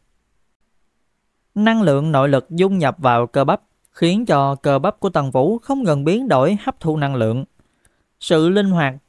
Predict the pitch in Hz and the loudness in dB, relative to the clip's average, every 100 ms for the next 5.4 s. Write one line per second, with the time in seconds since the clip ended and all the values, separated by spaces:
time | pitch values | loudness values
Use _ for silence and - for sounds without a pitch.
0 | _ _ 185 170 170 - - 143 185 233 | _ _ -2 2 0 -2 -2 -2 -2 0
1 | 165 156 220 _ _ - 262 196 147 139 | 0 0 -2 _ _ -4 -2 0 0 0
2 | 156 156 165 170 180 _ - 196 185 185 | -2 0 0 0 -2 _ -4 -2 0 0
3 | 226 226 233 160 143 180 196 143 131 139 | -2 0 -2 0 0 0 -2 -2 0 0
4 | 226 208 139 - 180 156 127 127 151 170 | 0 -2 -2 0 2 2 2 0 0 0
5 | 170 139 117 | 0 0 -2